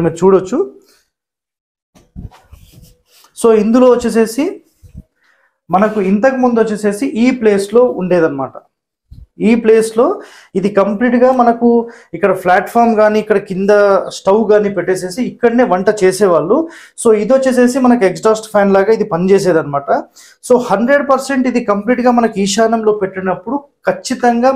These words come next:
మీకు result వస్తుంది. ఇక్కడ కూడా result వచ్చింది. ఇక్కడి నుండి మళ్ళీ shift ఎక్కడ చేశారంటే ఆగ్నేయంలో చేశారు. ఇక్కడ చూడండి, ఇక్కడ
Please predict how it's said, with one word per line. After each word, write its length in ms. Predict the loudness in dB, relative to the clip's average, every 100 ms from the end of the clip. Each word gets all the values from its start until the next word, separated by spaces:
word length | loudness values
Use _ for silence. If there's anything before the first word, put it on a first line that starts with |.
| 0
మీకు 200 | 0 0 0
result 300 | 2 2 2 -2
వస్తుంది. 340 | -2 -4 -4 -6 -6
ఇక్కడ 180 | 0 0
కూడా 100 | 0 0
result 300 | 0 0 -2 -6
వచ్చింది. 400 | -4 -2 -2 -4 -12 -20 -20 -20 _ -6
ఇక్కడి 280 | -2 0 2 2
నుండి 240 | 2 2 0 -2
మళ్ళీ 160 | -2 0 0
shift 240 | -2 0 0
ఎక్కడ 160 | 0 0
చేశారంటే 360 | 0 2 0 2 2
ఆగ్నేయంలో 420 | 2 4 4 4 2
చేశారు. 240 | 0 0
ఇక్కడ 140 | -2 -2
చూడండి, 300 | 0 -2 -4 -16 -16 -16 -16 -8 -8 -8 _ _ _ _ _ _ -20 -20 -20 _ -4
ఇక్కడ 140 | 2